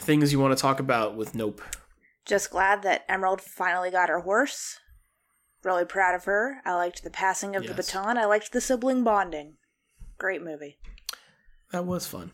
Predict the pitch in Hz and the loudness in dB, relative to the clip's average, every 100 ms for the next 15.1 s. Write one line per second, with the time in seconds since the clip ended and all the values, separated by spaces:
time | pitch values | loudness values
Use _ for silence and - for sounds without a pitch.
0 | - 208 180 - 147 151 156 147 147 139 | -16 -16 -16 -14 -10 -8 -6 -6 -6 -6
1 | 139 - - - - - - - - _ | -6 -8 -14 -20 -20 -18 -18 -20 -20 _
2 | - 180 180 180 175 180 170 156 175 - | 2 4 6 6 6 2 2 4 4 4
3 | 175 160 160 165 165 160 151 - 135 156 | 4 6 4 4 6 8 6 2 4 4
4 | 156 - 156 147 147 147 143 107 127 147 | 4 4 8 8 10 8 6 4 2 2
5 | 139 139 131 135 135 127 123 117 117 113 | 2 2 4 6 6 4 2 4 4 2
6 | 113 110 - - 110 104 104 95 85 135 | 2 -2 -4 -6 -4 -4 -2 -2 0 0
7 | 131 170 208 196 190 180 170 - - - | 4 4 4 4 6 6 2 -4 -20 -14
8 | - - - 160 156 156 147 151 147 143 | -2 0 2 4 6 6 6 6 6 4
9 | 143 - - 113 110 98 90 - - - | 0 -8 -4 -2 -2 -4 -10 -12 -14 -8
10 | - 131 - 123 117 - 107 101 104 131 | -2 -2 2 2 2 0 -4 -2 0 0
11 | 147 - 147 135 135 135 127 127 - 113 | 0 0 0 2 2 2 4 2 0 -2
12 | 107 110 107 92 - - 117 143 151 - | -2 -4 -8 -10 -12 -6 0 2 2 2
13 | 143 147 151 131 110 - 143 151 151 - | 4 4 2 0 -2 -2 -2 -2 -6 -4
14 | 139 139 139 139 135 139 135 - 113 104 | -2 0 0 0 0 0 -2 -4 -4 -6
15 | 95 | -8